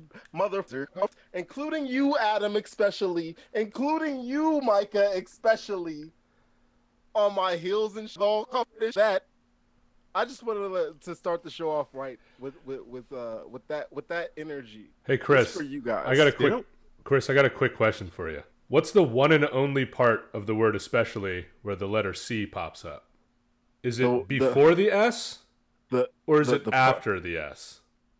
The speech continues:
Speaker 1: the part where you kick rocks, bitch.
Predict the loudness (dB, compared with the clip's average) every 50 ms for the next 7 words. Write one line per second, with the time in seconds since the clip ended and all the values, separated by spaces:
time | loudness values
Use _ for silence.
0 | _ _ -8 -8 -8 -2 2 2 2 4 2 2 0 0 -2 -6 -6 -6 0 4
1 | 4 4 4 0 -6 -16 -20 _ _ 4 8 10 10 10 10 8 4 -2 -6 -6
2 | -4 2 6 8 8 8 6 4 0 -2 -2 -2 -4 -4